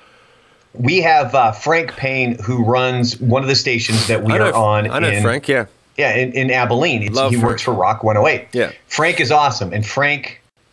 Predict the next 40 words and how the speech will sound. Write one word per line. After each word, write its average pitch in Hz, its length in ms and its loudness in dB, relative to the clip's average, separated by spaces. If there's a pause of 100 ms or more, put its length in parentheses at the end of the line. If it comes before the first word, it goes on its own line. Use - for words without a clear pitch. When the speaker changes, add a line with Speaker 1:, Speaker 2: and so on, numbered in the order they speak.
(140)
Speaker 1:
responded 143 680 0
to 110 100 -4
them 95 180 0 (400)
with, 110 340 -2 (720)
"One 208 260 0
point 247 220 2
in 233 80 0
time, 139 420 -2
I 147 120 2
thought - 260 0
your 175 100 0
tweets 123 460 -4
were 120 100 -2
creatively 127 560 -2
genius 143 600 0
with 127 160 0
a 123 40 0
hint 139 320 -4
of 117 180 -4
ignorance. 117 520 -4 (380)
But 135 100 2
now 139 180 0
you've 214 260 -2
proven 165 320 0
yourself 120 640 0
a 123 120 0
shit 226 280 -2
stain, 104 580 -2
and 135 140 0
I'll 131 160 2
gladly 156 440 0
pull 151 240 0
your 127 220 2
one 139 440 0
song 127 500 2
out 117 180 0
of 113 100 -2
rotation. 117 520 -2 (640)
Go 156 240 2
ahead, 160 460 0